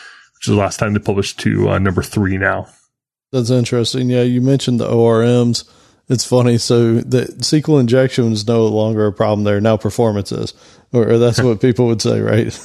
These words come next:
Speaker 2: <laughs>
Speaker 1: Right.
Speaker 2: Um, all right. So that's really cool. Like, um, I, I like the idea that they changed it from S Q L injection to injection, right?
Speaker 1: <laughs>
Speaker 2: Because now there's a lot of other things that do take in, um,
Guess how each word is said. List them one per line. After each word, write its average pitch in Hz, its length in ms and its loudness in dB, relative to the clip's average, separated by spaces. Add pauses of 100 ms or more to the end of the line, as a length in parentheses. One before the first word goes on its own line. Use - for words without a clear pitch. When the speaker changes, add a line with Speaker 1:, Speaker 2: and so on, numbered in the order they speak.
Speaker 2:
<laughs> - 120 -20 (160)
Speaker 1:
Right. 107 260 2 (460)
Speaker 2:
Um, 110 360 0 (440)
all 147 100 2
right. 160 220 2
So 147 220 0 (140)
that's 160 360 -2
really 151 200 4
cool. 117 220 0
Like, 113 380 -2
um, 120 360 0 (340)
I, 139 140 2
I 135 220 0
like 151 280 0
the 120 160 2
idea 113 300 2
that 107 160 -4
they 117 220 2
changed 120 460 -2
it 107 140 0
from 113 240 -2
S 107 100 -4
Q 123 200 -2
L 117 120 0
injection 107 520 -2
to 120 200 0
injection, 104 460 -2
right? 107 220 -4
Speaker 1:
<laughs> - 0 -
Speaker 2:
Because 120 280 0
now 160 160 2
there's 123 180 2
a 113 60 0
lot 107 220 2
of 104 60 4
other 98 220 0
things 104 360 -4
that 113 240 -2
do 113 260 2
take 107 320 -2
in, 104 260 0 (640)
um, 101 480 0